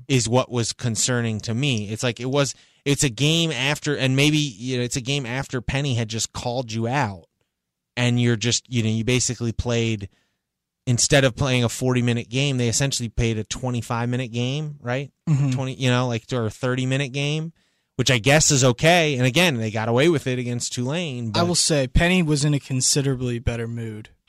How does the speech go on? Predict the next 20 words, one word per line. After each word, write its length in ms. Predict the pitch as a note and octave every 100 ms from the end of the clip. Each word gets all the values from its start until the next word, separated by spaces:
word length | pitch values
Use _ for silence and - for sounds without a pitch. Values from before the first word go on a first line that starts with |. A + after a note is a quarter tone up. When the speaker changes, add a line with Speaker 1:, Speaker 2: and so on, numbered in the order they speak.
| -
Speaker 2:
after 260 | B2+ - C3
Tulane 760 | - B2+ B2 C3 B2 A#2+ A#2+ _ _
than 120 | B2+
he 100 | B2
was 640 | A#2+ A#2+ A#2 A2+ A2+ - - _ _ _ _
against 320 | B2+ C3 A#2+
E 140 | C#3 C3
C 180 | - B2+
U 260 | B2 B2
for 200 | A#2+ B2+
whatever 400 | B2 A#2+ A#2+ B2
reason. 500 | B2 B2 B2 A#2+ A#2+ - _ _ _ _ -
Um, 580 | C3 B2 A#2+ A#2+ A#2+ - _ _ _ _ _ _ -
and 140 | D#3+
that 160 | E3 D3+
game 180 | D#3 C#3+
was 140 | C3
a 60 | A#2
total 400 | - C#3+ C3 A2+
snoozer. 720 | - C#3 B2 A#2+ A2+ -